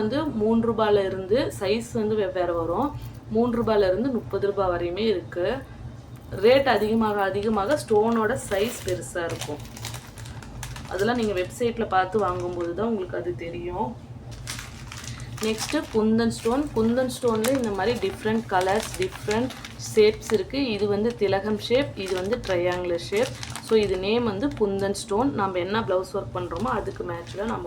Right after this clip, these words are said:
வாங்கிக்கணும். அடுத்தது நான் மெயினா சொல்லாம விட்டுட்டேன், இந்த ஜர்கன் ஸ்டோன். ஜர்கன் ஸ்டோன் வந்து நம்ம சக்ரி சொன்னோம்ல, போலோ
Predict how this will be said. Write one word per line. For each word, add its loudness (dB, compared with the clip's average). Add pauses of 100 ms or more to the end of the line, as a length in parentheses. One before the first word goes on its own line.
(120)
வாங்கிக்கணும். -8 (3500)
அடுத்தது 0
நான் 0
மெயினா 2 (120)
சொல்லாம 4
விட்டுட்டேன், 0
இந்த 2
ஜர்கன் 4
ஸ்டோன். -2 (420)
ஜர்கன் 6
ஸ்டோன் 4
வந்து 2
நம்ம 4 (160)
சக்ரி -2
சொன்னோம்ல, 2 (100)
போலோ 4